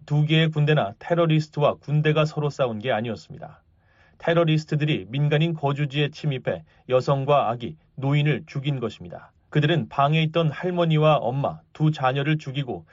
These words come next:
그 과정에서 성폭행도 했습니다. 음악 축제에서 삼백예순 명을 죽였습니다.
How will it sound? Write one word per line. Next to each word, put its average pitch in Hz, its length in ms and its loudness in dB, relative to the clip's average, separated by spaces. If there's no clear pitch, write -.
그 156 160 0
과정에서 131 640 -2
성폭행도 160 640 -4
했습니다. - 480 -14
음악 156 240 4
축제에서 143 640 0
삼백예순 156 840 0
명을 127 340 -2
죽였습니다. - 680 -12